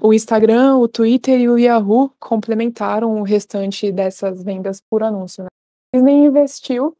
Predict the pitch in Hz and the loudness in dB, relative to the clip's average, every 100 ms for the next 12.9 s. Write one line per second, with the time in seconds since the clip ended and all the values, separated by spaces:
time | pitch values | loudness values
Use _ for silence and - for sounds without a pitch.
0 | _ 233 247 254 254 269 269 320 254 254 | _ -4 0 0 2 0 2 0 2 2
1 | - 240 220 202 196 202 208 233 - 233 | 2 0 0 0 0 2 2 0 -2 -2
2 | 208 190 185 220 226 208 214 202 196 208 | -2 -6 -6 -6 -6 -4 -4 -4 -6 -6
3 | 208 202 202 247 233 240 240 269 262 240 | -6 -4 -4 -4 -6 -6 -2 0 -2 -2
4 | 226 208 196 202 190 196 254 _ - - | -4 -4 -6 -6 -4 -2 -4 _ -20 -20
5 | - _ _ - 233 226 220 247 - 262 | -20 _ _ -2 2 2 0 -2 -2 -4
6 | 233 254 247 233 262 277 277 262 233 247 | 0 0 0 0 2 0 0 -2 -6 -4
7 | 247 240 226 220 254 254 233 220 208 214 | -6 -4 -4 0 0 -2 -6 -4 -4 -6
8 | - 214 202 196 196 190 196 196 - 214 | -4 -4 -4 -6 -8 -10 -12 -10 -6 -4
9 | 240 254 247 240 220 208 - 214 208 202 | -4 -2 2 2 2 -2 -2 -2 -2 -2
10 | 202 208 202 190 - 202 208 311 - _ | -2 -2 -4 -6 -4 -4 -2 -6 -8 _
11 | _ - _ _ _ - 226 240 254 - | _ -20 _ _ _ -10 -2 0 0 -2
12 | 262 240 247 240 233 220 202 196 196 | -2 0 0 0 -2 -2 -4 -6 -8